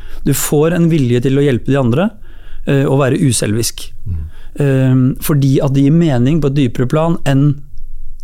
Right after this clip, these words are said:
Speaker 1: ti prosent høyere lønn.
Speaker 2: Mm. Så, og nå ble jeg bare nysgjerrig, nå må du ikke le av meg, men hvorfor skal det da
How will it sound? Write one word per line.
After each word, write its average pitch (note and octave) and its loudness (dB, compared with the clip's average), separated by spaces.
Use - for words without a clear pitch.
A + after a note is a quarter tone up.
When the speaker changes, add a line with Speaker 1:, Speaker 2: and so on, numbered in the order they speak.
Speaker 1:
ti C3 -2
prosent B2+ 0
høyere A2+ 2
lønn. G#2 -2
Speaker 2:
Mm. D2 0
Så, - -2
og A2 0
nå G#2+ 2
ble G#2+ 0
jeg G2 2
bare F2 2
nysgjerrig, F2 0
nå F2 0
må F2 0
du D#2+ 0
ikke F#2 -2
le D#2+ 0
av D2 0
meg, E2+ 0
men E2+ -2
hvorfor F2 -2
skal - -6
det F2 -2
da E2 0